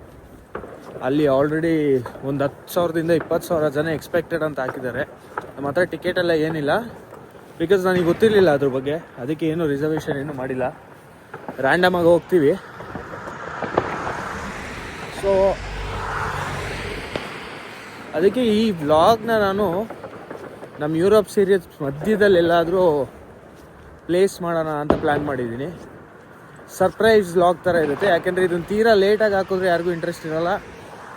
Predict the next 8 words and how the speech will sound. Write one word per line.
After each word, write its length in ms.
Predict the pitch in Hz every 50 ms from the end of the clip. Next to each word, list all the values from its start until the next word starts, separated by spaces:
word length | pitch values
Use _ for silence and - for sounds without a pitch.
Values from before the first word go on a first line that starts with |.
| - - - - - - - - -
ನೋಡೋಕ್ಕೆ, 640 | 156 165 175 170 165 160 190 208 233 - - - - - - - - -
ಮಜಾನೂ 340 | 147 165 160 185 208 208 214
ಇರಲ್ಲ, 240 | 196 180 170 160 135 117 - - - - - - -
ನ್ಯೂ 180 | 131 143 160 160
ಇಯರ್ 100 | 160 151
already 320 | 151 139 143 151 156 143
ಆಗ್ಬಿಟ್ಟಿರುತ್ತೆ 500 | 135 127 135 135 135 147 135 127 127 -
ಅಂತ. 180 | 123 110 110 110